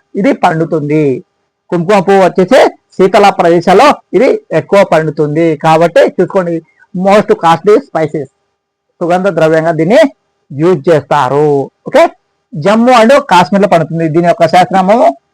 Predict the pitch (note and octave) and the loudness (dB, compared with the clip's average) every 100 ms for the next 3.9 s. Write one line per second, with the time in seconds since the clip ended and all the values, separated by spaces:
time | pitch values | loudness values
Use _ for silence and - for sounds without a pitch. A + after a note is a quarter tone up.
0 | - E3 G3 G3 G3+ G3+ - E3+ D#3 D#3 | -4 0 2 2 2 2 0 0 0 2
1 | E3+ D#3 D#3 - F#3 B3+ C#4+ - _ _ | 2 0 -6 -6 -2 2 0 -2 _ _
2 | _ _ _ _ _ _ _ _ - D3 | _ _ _ _ _ _ _ _ -12 -4
3 | F#3+ A3 B3 A#3 G#3+ F#3 F3 F#3 C#3+ | 0 2 4 2 2 0 0 0 -2